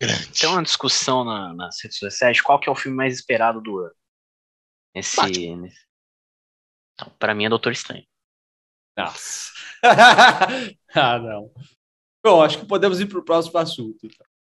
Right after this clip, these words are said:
Speaker 3: <laughs>
Speaker 1: É, melhor.
Speaker 2: Não, a-, assim, eu acho que Batman vai ser foda,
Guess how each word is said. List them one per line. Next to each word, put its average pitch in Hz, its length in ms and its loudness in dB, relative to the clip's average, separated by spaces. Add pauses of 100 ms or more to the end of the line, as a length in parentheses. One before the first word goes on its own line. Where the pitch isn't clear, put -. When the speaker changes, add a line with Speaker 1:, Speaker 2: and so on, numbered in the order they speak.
(280)
Speaker 3:
<laughs> 214 1600 6 (200)
Speaker 1:
É, 131 160 -2
melhor. 143 300 -2 (840)
Speaker 2:
Não, 208 140 8
a-, 151 200 6
assim, 165 200 0
eu 123 100 4
acho 135 160 2
que 160 40 -8
Batman 156 260 -2
vai 151 80 -2
ser - 140 -4
foda, 104 340 -6